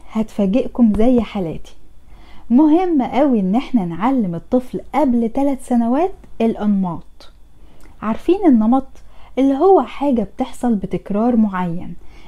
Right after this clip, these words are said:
زي مثلا السيراميك اللي في ارض الشقة، واحدة بيضة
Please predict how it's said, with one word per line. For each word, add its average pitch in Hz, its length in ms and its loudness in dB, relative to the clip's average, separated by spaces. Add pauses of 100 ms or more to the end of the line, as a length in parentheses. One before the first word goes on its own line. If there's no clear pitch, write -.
زي 247 360 4
مثلا 240 420 -2 (100)
السيراميك 190 720 -2
اللي 170 140 0
في - 160 -10
ارض 214 200 -2
الشقة، 302 500 -4 (440)
واحدة 233 340 0
بيضة 226 380 0